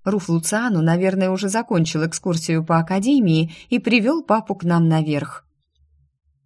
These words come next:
«Суарес, вы и секретаря ректора втянули в это», насмешливо фыркнула кладовщица.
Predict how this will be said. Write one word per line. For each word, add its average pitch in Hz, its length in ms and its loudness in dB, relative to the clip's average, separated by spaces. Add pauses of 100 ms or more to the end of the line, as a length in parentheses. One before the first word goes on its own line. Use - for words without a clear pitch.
«Суарес, 170 920 2
вы 185 260 2
и 180 40 0
секретаря 175 680 2
ректора 190 500 0
втянули 151 540 0
в 143 100 -2
это», 143 420 0 (340)
насмешливо 156 680 0
фыркнула 156 520 -4
кладовщица. 151 920 -4